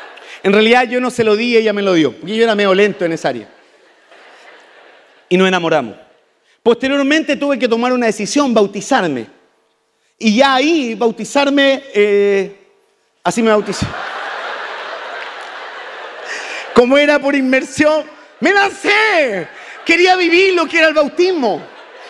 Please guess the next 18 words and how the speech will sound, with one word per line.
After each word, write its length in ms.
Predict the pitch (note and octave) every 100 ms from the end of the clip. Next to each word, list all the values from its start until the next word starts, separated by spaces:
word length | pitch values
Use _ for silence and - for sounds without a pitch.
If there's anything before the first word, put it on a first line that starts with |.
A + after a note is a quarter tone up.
| -
Quería 320 | - F4 F#4
disfrutarlo. 920 | F4 C4+ F4 D#4+ F4 F4+ E4+ C#4+ F#3+ - - - - - - - - - - - - - - - -
¿Sabes 320 | - F4 E4+
que, 280 | D#4 C#4 -
sabes 320 | G#3 E4 F4+
que 140 | - C#4+
cuando 260 | D4 C#4
eres 160 | F4 F4+
valiente, 800 | D4 C#4+ D#4+ F4+ E4+ C4+ B3 A#3 - - -
eres 300 | E4+ F4+ -
osado? 680 | E4+ - F#4+ G#4 F#4+ D4 F#4 D4 - C4
<laughs> 300 | - - -
Te 160 | D#4+
lanzas. 340 | D4+ F#4+ D#4+ - - - - - - - - - - - - - - - - - - - - C3+ - - - - - - -
Cosas 320 | G#4 G4 F#4+
comenzaron 560 | - E4+ D#4+ - E4+ D#4+
a 80 |
pasar. 400 | C#4+ C4 - A#3+